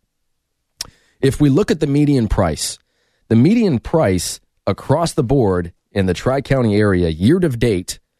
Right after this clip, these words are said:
versus the same amount of time in two thousand fifteen is up seven and a half percent. And if you've listened to the show regularly, I said, you know, when I gave my projection as to what I thought was gonna happen this year,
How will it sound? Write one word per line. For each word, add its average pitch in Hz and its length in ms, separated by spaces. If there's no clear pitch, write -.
versus 110 400
the 98 80
same 127 240
amount 123 240
of 92 60
time 110 240
in 92 60
two 110 140
thousand 90 360
fifteen 92 600
is 113 180
up 120 140
seven 165 360
and 160 80
a 123 60
half 110 280
percent. - 560
And 110 140
if - 80
you've 123 140
listened 190 260
to 170 60
the 139 80
show 147 200
regularly, 117 600
I 95 80
said, 123 300
you 110 100
know, 101 60
when 101 120
I 98 80
gave 107 220
my 98 140
projection 101 680
as 87 180
to - 80
what 98 120
I 101 80
thought 104 200
was 98 120
gonna 87 140
happen 92 480
this 82 220
year, 85 320